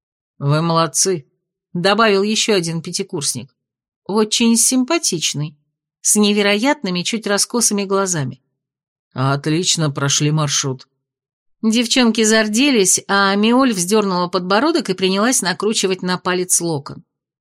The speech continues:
Почему-то возникло ощущение, что если бледная сейчас заикнется о своем вкладе в победу, ее кто-нибудь стукнет.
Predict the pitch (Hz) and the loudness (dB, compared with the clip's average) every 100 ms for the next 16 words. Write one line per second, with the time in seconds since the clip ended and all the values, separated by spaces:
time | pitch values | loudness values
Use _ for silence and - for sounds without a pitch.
0 | _ _ 180 - 220 269 254 208 214 214 | _ _ -4 0 4 4 2 2 2 2
1 | 240 226 190 185 220 - - 320 214 165 | 2 2 0 0 0 0 2 2 2 0
2 | - 165 185 226 - 233 214 254 247 165 | -4 -4 -2 0 0 0 0 2 0 0
3 | 160 160 - 185 226 190 190 226 247 269 | -4 -2 -2 -2 -2 0 2 0 0 2
4 | 262 185 - 156 165 180 214 220 160 - | 2 2 -2 0 0 0 0 0 -2 -4
5 | 202 220 180 175 - 214 294 285 180 180 | 0 0 0 -4 -2 0 0 0 0 0
6 | 226 233 - 220 214 214 - - 165 139 | -2 -2 -2 0 0 -2 -2 -2 -4 -10
7 | - 127 | -14 -20